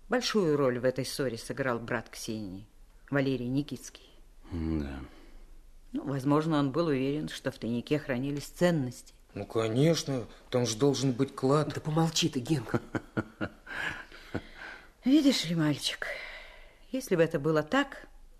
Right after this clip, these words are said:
Speaker 1: то мой сын, уходя на войну, несомненно, оставил бы кортик мне. В прошлом году приехал Валерий.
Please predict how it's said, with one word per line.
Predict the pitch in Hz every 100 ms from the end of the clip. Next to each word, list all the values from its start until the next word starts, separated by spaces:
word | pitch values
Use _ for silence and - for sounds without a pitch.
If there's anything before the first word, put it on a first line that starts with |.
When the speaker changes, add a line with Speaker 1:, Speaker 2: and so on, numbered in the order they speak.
| - - - - - -
Speaker 1:
то | 160
мой | 151 147
сын, | 233 233
уходя | 160 127 131
на | 127 131
войну, | 131 123 120 120 - - - - - - - - -
несомненно, | 202 - 214 185 156 123 117
оставил | 120 - 120 120
бы | 120
кортик | - 131 - -
мне. | 127 117 113 - - - - - - - - - - - - - - - - - -
В | -
прошлом | - 285 277 233 170
году | 165 220
приехал | - 160 147 185 160
Валерий. | 135 117 131 123